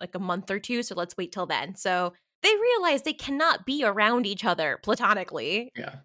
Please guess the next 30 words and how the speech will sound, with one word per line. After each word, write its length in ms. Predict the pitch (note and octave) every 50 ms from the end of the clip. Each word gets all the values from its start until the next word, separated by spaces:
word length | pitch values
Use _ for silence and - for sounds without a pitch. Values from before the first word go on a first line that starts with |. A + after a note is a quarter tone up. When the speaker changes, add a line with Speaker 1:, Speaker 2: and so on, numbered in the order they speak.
| _ _ _ -
Speaker 1:
Can't 200 | E4 D4+ D4 A3+
do 180 | C#4+ - C4+ G#3
it. 160 | C#3 G#2 - _ -
So 520 | - - G3 F#3+ F#3+ F#3 F#3 F3 E3 - _ _ -
they 600 | G3+ F#3+ F#3+ F#3 F#3 F3+ F3+ F3 F3 F3 - - _ _ _ _ _ -
realize 400 | F#3+ G3 F#3 F3+ E3+ D#3+ D#3+ E3+ -
that 140 | D#3 - -
they 120 | D#3 D#3 E3
need 260 | D3 - - - -
space. 440 | - - - - G3+ - - - - _ _
Speaker 2:
And 480 | - D3 C3+ C3 A#2+ A#2 A#2 A2+ A2 - - _
they 120 | - C3 C3
take 260 | C3 C#3 D3 D#3 D#3
space 380 | - - - D#3+ E3+ D#3+ - -
for 260 | - - B2+ A#2 A2
two 400 | - - - - - - F#3+ G#3
months. 640 | G3 E3+ D#3 C3+ A2+ - C#3 - - - - - _ _ _ _ -
Speaker 1:
Mm-hmm. 580 | G#3+ G#3 G#3 G#3+ G#3 G#3 A3 A3 A3+ A#3+ C4 D4 D#4+ _ - -
Oh, 280 | - E4 F4+ E4 C4 - -
and 240 | A#3 A#3+ A#3+ B3 C4+
then 440 | C#4+ D4 D4+ D4+ D#4 D#4+ E4+ F#4 G4+ F#4+ B3+
Speaker 2:
Ah. 600 | E3 - F3+ F3 D#3+ D#3+ D3 C3+ A#2 A2 - - _ _ _ -
Speaker 1:
guess 300 | - G#3 G3+ A#3+ - -
who 160 | - D4+ E4
shows 440 | D#4+ - - F4+ E4+ F4+ F#4 F4+ -
up 180 | G4+ A4+ A4+ A4+ - - -
out 180 | E4 F#4 G4+ A4
of 100 | G#4 G#4 G#4 A4 A4 A#4 A#4 A#4+ A#4+ B4
nowhere 560 | B4 A#4+ B4 B4 B4 A4+ G#4 D4+ C#4+ C#4+ D#4 -
at 340 | - D4+ D4 C#4 C#4 -